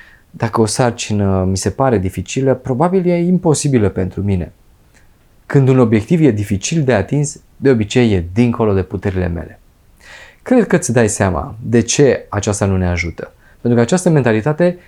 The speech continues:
ne împiedică să ne dezvoltăm abilitățile și să găsim soluții. Ne poate face să ne simțim descurajați și lipsiți de putere, renunțând la provocări înainte de a încerca să le depășim. De asemenea, ne poate limita potențialul,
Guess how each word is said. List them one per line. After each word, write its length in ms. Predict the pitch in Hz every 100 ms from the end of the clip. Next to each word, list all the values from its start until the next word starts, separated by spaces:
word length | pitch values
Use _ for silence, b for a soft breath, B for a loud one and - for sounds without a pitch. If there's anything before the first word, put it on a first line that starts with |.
| B
ne 120 | 123
împiedică 420 | 117 104 156 165
să 120 | 156 147
ne 120 | 113
dezvoltăm 500 | 104 98 98 98 120
abilitățile 600 | 107 95 95 127 135 139
și 140 | -
să 120 | -
găsim 280 | 117 113 123
soluții. 520 | 117 123 113 110 113 - B B
Ne 100 | 117
poate 240 | 117 117 113
face 240 | 110 113
să 140 | 110
ne 120 | 113 107
simțim 400 | - 104 117 104
descurajați 720 | 101 - 107 98 101 123 -
și 80 | -
lipsiți 560 | 95 92 - 165 160 120
de 80 |
putere, 380 | - 110 131 135
renunțând 600 | 120 117 104 98 160 175
la 160 | 151 120
provocări 640 | - 113 95 95 143 147 - b b
înainte 460 | - 247 196 196 180
de 100 | 147
a 60 |
încerca 380 | 143 110 107 98
să 160 | 95 98
le 80 | 92
depășim. 540 | 95 104 98 90 73 _ B B B B
De 120 | 143
asemenea, 500 | 143 143 147 135 123
ne 120 | 110
poate 340 | 104 117 120 104
limita 520 | 92 98 92 - 147
potențialul, 760 | 147 151 139 - 143 151 180